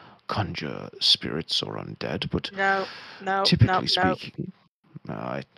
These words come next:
Speaker 1: I do see your, your symbol there. I fear I am, uh, preaching to someone who, uh, is not open to listening to it, so that's fine. I will not, uh, go against your beliefs, but yes, we do allow it within the college,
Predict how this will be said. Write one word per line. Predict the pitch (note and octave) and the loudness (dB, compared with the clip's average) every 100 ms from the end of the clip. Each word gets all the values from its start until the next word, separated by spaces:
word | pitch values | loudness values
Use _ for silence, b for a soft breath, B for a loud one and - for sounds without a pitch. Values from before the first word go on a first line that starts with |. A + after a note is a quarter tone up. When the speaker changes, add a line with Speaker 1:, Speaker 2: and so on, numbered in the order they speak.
| D#3+ | -8
Speaker 1:
I | - | 0
do | G2 B2 | 6 8
see | - G#2 | 8 6
your, | G2 F2+ E2+ | 4 4 0
your | - - | -2 0
symbol | - F#2 F#2 F#2+ | 0 0 0 -2
there. | F#2+ E2 G2+ | 0 0 2
I | G2 F2 F2+ | 0 -2 -6
fear | - F2+ F2+ | -6 -4 -2
I | D2+ | -4
am, | C2+ A#1 - | -6 -8 -8
uh, | - - B B B B B B | -8 -12 B B B B B B
preaching | - B2+ - F#2+ | -2 -2 0 -2
to | E2 D#2+ | 0 0
someone | - B1 - - | -2 -4 -8 -6
who, | - - - | -6 -8 -8
uh, | - - - - - - | -8 -8 -10 -10 -12 -10
is | - - | -8 -6
not | - D#2+ | -6 -4
open | - G#2+ | -2 0
to | C#3 | 6
listening | F3 - D#3+ D3+ | 6 6 2 2
to | G#3 | 2
it, | A3+ | 2
so | - E3+ | 4 4
that's | E3+ - | 4 6
fine. | F3 D3 E3 C#4 C4+ | 8 8 8 4 0
I | - - A2+ | 2 0 0
will | B2+ B2+ | 0 2
not, | A#2 A2 - - | 2 2 6 4
uh, | - G1+ - | 4 -2 0
go | - F#2 | -2 0
against | F#2+ D#2+ A2 - | -2 -2 -2 -2
your | D3 | -4
beliefs, | - F#3+ D3+ D3 - - | 0 0 0 0 -2 2
but | B2+ C3 | 2 4
yes, | - A#2+ - - - | 2 2 2 2 -2
we | G#2+ | -2
do | G2+ G#2+ | 4 6
allow | G#2+ G#2+ G#2 | 6 6 4
it | A#2+ - - | 2 -2 -2
within | A2+ G2+ G#2+ | 0 2 2
the | |
college, | A#2 A#2 A#2+ E3 - - | 2 0 2 0 -2 -8